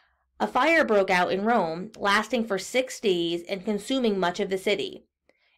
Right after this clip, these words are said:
It is believed Nero ordered the fire because he wanted to represent the burning of Troy,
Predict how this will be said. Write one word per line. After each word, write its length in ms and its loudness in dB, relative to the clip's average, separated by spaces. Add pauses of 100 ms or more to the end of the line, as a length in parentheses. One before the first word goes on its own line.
It 120 6
is 160 4
believed 600 2
Nero 440 4
ordered 380 4
the 60 0
fire 480 2
because 440 -2
he 120 0
wanted 440 -2
to 120 -6
represent 580 0
the 80 -2
burning 460 -2
of 100 -4
Troy, 540 -2